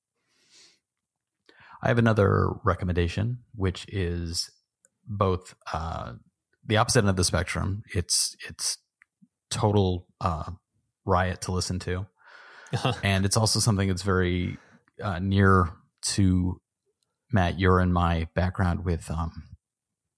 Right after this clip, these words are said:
Speaker 1: we had a previous podcast.
Speaker 2: Yeah.
Speaker 1: Which was called Beautiful Failures, in which we examined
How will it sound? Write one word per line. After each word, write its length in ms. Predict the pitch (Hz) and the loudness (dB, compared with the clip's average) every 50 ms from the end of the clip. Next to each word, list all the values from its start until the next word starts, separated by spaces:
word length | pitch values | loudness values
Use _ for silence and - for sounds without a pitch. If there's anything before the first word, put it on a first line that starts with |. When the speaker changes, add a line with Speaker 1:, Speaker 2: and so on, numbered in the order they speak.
| _ _ | _ _
Speaker 1:
we 80 | - 120 | 4 4
had 80 | 117 104 | 4 6
a 60 | 92 | 6
previous 320 | 113 123 113 107 95 87 - | 6 6 6 6 4 4 2
podcast. 680 | - 90 85 - - 101 - - - - - - - _ _ _ _ _ _ _ _ _ _ _ _ - | 0 -4 -6 -6 -6 -8 -8 -8 -10 -12 -14 -16 -20 _ _ _ _ _ _ _ _ _ _ _ _ -2
Speaker 2:
Yeah. 180 | - 113 92 - - - _ _ | 0 0 0 0 -4 -10 _ _
Speaker 1:
Which 180 | - 104 95 - | -2 -2 -2 0
was 140 | 101 98 - | -2 -6 -2
called 260 | - 104 95 90 85 | 0 0 0 0 0
Beautiful 240 | 90 92 90 87 85 | -2 -4 -2 -2 -4
Failures, 680 | - 92 87 92 95 - - - - - - - - _ _ _ _ _ - - - - _ _ - | -2 -2 -4 -4 -4 -8 -10 -12 -12 -14 -18 -20 -20 _ _ _ _ _ -20 -20 -20 -20 _ _ -4
in 180 | 135 101 90 87 | -2 0 0 0
which 300 | 90 90 85 - - - | 0 -2 -4 -4 -8 -8
we 360 | - 90 92 90 90 90 87 - | -6 -2 -2 0 0 0 0 0
examined 760 | 110 95 92 95 87 85 90 87 87 90 87 90 90 - - | 0 -2 0 0 0 0 0 2 2 0 0 0 -2 -4 -8